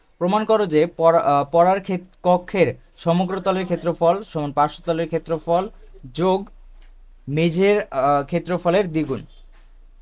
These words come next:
এইটা কি প্রমাণ করতে বলা হয়েছে। তো এইরকম একটা প্রশ্ন তোমাদেরকে দিবে, যেটার মার্ক থাকবে দশ মার্ক।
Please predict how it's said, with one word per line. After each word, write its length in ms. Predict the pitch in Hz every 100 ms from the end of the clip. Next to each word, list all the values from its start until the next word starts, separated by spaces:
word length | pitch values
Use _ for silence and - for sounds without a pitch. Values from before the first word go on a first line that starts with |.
| - - _ _ - _ _ - - - _ _ - -
এইটা 220 | 165 170 190
কি 140 | 196
প্রমাণ 340 | - 185 190
করতে 200 | 190 185
বলা 200 | 170 156
হয়েছে। 260 | 143 143 185
তো 140 | 190 -
এইরকম 320 | 190 202 214
একটা 180 | 214 190
প্রশ্ন 340 | 185 220 185 190
তোমাদেরকে 420 | 180 175 170 180
দিবে, 400 | 147 143 165 208
যেটার 320 | 151 151 160
মার্ক 280 | 143 143 147
থাকবে 240 | 165 151
দশ 300 | 139 131 131
মার্ক। 220 | 143 180